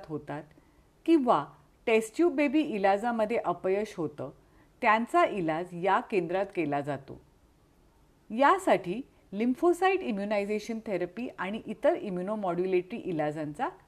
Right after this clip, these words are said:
वापर केला जातो. गर्भपातापासून मातृत्वापर्यंत एक यशस्वी प्रवास या मालिकेतील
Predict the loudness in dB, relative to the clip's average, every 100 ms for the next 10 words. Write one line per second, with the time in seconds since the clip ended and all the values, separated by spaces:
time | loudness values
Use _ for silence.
0 | _ 2 2 2 -4 -2 -2 -2 -2 -8
1 | -10 -20 _ _ _ _ _ _ _ _
2 | _ _ _ _ _ _ _ _ _ _
3 | _ _ _ -14 -2 0 2 4 4 6
4 | 4 4 2 4 2 4 0 -2 -8 0
5 | 0 2 2 2 -2 -2 -2 -4 _ _
6 | _ 0 0 2 2 2 0 -4 -4 -4
7 | -2 -4 -4 -8 -14 -20 _ _ _ _
8 | _ _ -8 2 2 4 2 0 -2 -4
9 | -2 -4